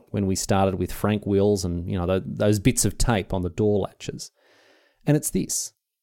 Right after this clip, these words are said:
What were the burglars doing there in the first place? What was their actual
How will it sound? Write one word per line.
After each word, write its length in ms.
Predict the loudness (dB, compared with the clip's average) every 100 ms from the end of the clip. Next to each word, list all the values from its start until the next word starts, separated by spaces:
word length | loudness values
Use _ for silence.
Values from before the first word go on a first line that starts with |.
| _ _ _ _ _ _ _
What 200 | 2 4
were 80 | 2
the 80 | 0
burglars 520 | 0 2 4 4 2
doing 340 | 2 0 2 2
there 160 | 2
in 80 | 0
the 60 | -2
first 360 | -4 -4 -4
place? 460 | -8 -14 -14 -14 -16 _ 0
What 160 | 2
was 240 | 2 -2 -4 _
their 280 | -2 2 4
actual 420 | 4 4 2 2